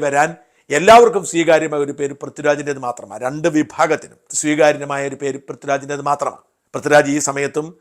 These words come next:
വളരെ ഡീസൻ്റായി ഇടപെട്ടു, വളരെ ഭംഗിയായി, താരങ്ങളെ തള്ളിപ്പറയാതെ, അമ്മയെ തള്ളിപ്പറയാതെ, എന്നാൽ തിരുത്തേണ്ടത് തിരുത്തിക്കൊണ്ടുള്ള ഒരു പ്രസ്താവനയായിരുന്നു പൃഥ്വിരാജ് നടത്തിയത്. അപ്പോൾ സ്വാഭാവികമായും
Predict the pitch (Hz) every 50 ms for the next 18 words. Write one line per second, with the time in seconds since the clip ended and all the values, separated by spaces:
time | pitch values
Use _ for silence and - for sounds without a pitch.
0 | _ _ 110 113 131 151 151 156 147 143 151 147 - 147 151 156 151 143 143 143
1 | 143 139 - 170 160 156 - 202 185 156 160 156 - - _ _ _ - - 143
2 | 160 175 175 147 113 92 87 - 110 127 143 156 156 160 165 156 160 151 165 165
3 | 160 165 160 160 151 151 160 170 175 - _ _ _ - 117 139 156 165 165 160
4 | 151 147 165 170 170 170 151 156 165 165 214 254 311 302 220 165 165 - - _
5 | _ _ _ _ _ _ - - - - 180 196 180 175 165 165 160 151 - 160
6 | 147 147 139 175 - 170 151 147 151 151 143 - - _ - 143 131 143 139 -
7 | - 135 143 139 139 135 131 131 135 - 131 - - 139 143 143 151 156 156 -
8 | 131 98 82 - _ _ _ _ _ _ - 233 - - 220 240 247 277 277 269
9 | 240 185 180 160 156 156 165